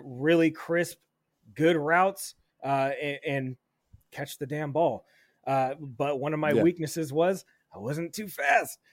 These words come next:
Speaker 1: So, you know, uh, I, I wanna know from your perspective,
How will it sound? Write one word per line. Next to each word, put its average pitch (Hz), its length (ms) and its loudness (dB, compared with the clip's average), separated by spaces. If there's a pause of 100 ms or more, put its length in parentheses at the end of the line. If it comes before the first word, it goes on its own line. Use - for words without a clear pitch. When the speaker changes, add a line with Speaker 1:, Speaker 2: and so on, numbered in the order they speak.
(120)
Speaker 1:
So, 185 500 10
you 180 180 -2
know, 208 240 4 (160)
uh, 170 380 8
I, 165 100 2 (120)
I 190 140 4
wanna 254 240 0
know 180 260 4
from 160 340 -4
your 151 320 0
perspective, 127 760 -8